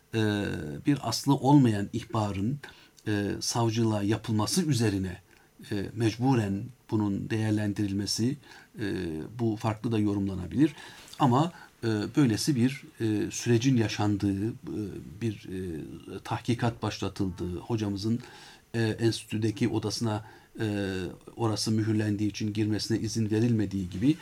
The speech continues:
e, hocamızı üzen, hepimizi üzen daha doğrusu bir sürecin, e, yaşandığını görüyoruz. Ama ben, e, efendim bütün bunlara rağmen, e, Fuat hocamızı, e,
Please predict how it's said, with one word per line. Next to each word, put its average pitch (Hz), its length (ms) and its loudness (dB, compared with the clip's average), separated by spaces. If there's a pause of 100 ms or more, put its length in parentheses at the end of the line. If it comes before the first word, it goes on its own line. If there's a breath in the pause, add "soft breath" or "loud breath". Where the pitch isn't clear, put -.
(340 loud breath)
e, 113 120 0
hocamızı 117 680 0
üzen, 120 380 4 (120)
hepimizi 104 420 0
üzen 104 420 -2
daha 101 200 -4
doğrusu 92 300 -6
bir 117 100 0
sürecin, 113 480 0 (540 loud breath)
e, 117 60 6 (320)
yaşandığını 131 680 4
görüyoruz. 120 580 2 (720 loud breath)
Ama 185 240 10
ben, 185 300 8 (100)
e, 135 100 2 (540)
efendim 120 380 2
bütün 147 340 6
bunlara 127 380 6
rağmen, 107 480 2 (280)
e, 101 200 -2 (400)
Fuat 127 300 0
hocamızı, 101 560 0 (560 loud breath)
e, 107 220 2